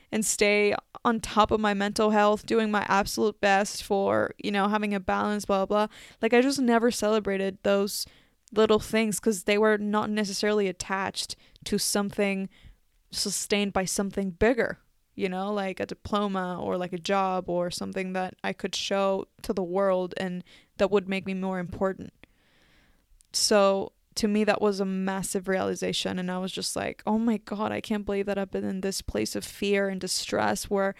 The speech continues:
I can't sleep. I wake up in the middle of the night and I'm just free right now," you know? And,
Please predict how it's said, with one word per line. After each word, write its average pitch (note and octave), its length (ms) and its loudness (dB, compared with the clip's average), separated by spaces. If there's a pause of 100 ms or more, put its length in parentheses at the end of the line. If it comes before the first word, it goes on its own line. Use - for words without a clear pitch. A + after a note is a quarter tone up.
(260)
I G3+ 100 0
can't G#3+ 280 -2
sleep. B3 400 2
I A3 100 4
wake G3+ 200 0
up G#3+ 100 -4
in G#3+ 80 0
the G3+ 80 -2
middle G3+ 260 0
of G3 100 -4
the G3 80 -4
night G3 480 -4 (640)
and G3 500 -2 (1040)
I'm A#3 180 -2
just A#3+ 300 -2
free A3 280 0
right D4 240 0
now," - 360 -10 (220)
you A3 140 -2
know? G#3 300 0
And, G#3+ 220 -2